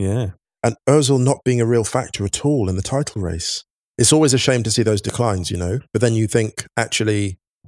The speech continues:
Speaker 2: playmakers, it's hard to, well, I, I think sometimes you look at Ozil's struggles and you think, actually,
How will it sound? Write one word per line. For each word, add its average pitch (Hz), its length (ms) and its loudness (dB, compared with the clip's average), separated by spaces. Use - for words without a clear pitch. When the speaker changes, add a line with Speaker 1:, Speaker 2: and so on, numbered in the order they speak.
Speaker 2:
playmakers, 101 640 0
it's - 140 -2
hard 95 340 -4
to, - 140 -2
well, 110 120 -2
I, 127 60 4
I 151 160 2
think 180 220 2
sometimes 135 280 2
you 131 120 0
look 143 140 2
at 127 60 -4
Ozil's 110 340 0
struggles 101 420 0
and 101 80 -4
you 98 40 -4
think, 95 220 -6
actually, 98 500 -6